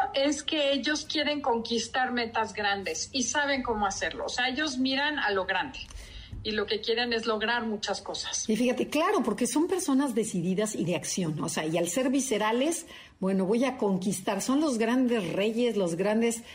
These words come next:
Speaker 2: emperadores, los grandes conquistadores del mundo. Y
Speaker 1: Así
Speaker 2: bueno,
Speaker 1: es.
Speaker 2: ¿cuál sería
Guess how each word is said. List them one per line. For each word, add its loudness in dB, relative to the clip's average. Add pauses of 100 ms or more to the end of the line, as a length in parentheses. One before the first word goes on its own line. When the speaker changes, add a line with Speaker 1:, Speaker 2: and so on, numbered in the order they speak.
(100)
Speaker 2:
emperadores, 2 (260)
los 2
grandes 2
conquistadores 0
del 2
mundo. -2 (840)
Y 0
Speaker 1:
Así 2
Speaker 2:
bueno, 2
Speaker 1:
es. -6 (320)
Speaker 2:
¿cuál 2 (120)
sería 2